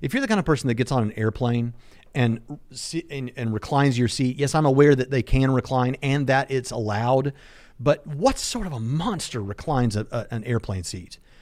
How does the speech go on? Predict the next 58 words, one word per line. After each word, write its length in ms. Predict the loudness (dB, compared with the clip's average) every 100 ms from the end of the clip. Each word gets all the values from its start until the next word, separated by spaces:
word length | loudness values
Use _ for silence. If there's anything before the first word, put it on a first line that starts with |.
| -20 -12 -6
Because 360 | 6 6 6 -2
think 220 | 0 2
about 220 | 4 2
it, 100 | 2 -8 0
there 140 | 4
is 120 | 4 4
not 220 | 2 0
an 100 | -2
infinite 360 | -4 -2 -2
regression 560 | 0 0 2 2 0 -4
of 320 | -2 -4 -4 -2
airplane 400 | 0 0 -4 -4
seats. 380 | -8 -14 -18 -20 -16 -2
And 120 | 0
when 140 | 2
you 160 | 0 -2
lean 220 | 0 -2
back, 400 | -4 -8 -10 -18 -20 0
in 100 | 2
order 180 | 4
for 120 | 4 2
me 100 | 4
to 80 |
have 180 | 4 4
any 140 | 4 2
space 460 | 2 2 2 2
at 80 | 2
all 200 | 4 4
without 240 | 4 0
your 120 | 0 -4
seat 360 | -4 -6 -4
right 220 | 0 0
in 80 | 2
my 140 | 0 -4
face, 420 | 0 0 0 -4 -12 -10
I've 220 | -2 0 2
gotta 180 | 0
lean 200 | 0 -4
back, 320 | -6 -8 -4 0
and 80 |
then 120 | 2 2
that 200 | 0 0
person's 340 | -2 -2 -4
gotta 160 | -2 -2
lean 160 | -2
back, 260 | -2 -4 -8 -18 -20 -6
and 120 | -2
someone's 440 | 2 4 6 6 6
on 120 | 6
the 80 | 6
last 380 | 6 4 0 2
row 320 | 4 6 4
and 160 | 0 0
can't 240 | -2 2
do 160 | 2 4
anything 320 | 2 0 -2
about 360 | 0 0 0
it. 260 | 0 -4 -18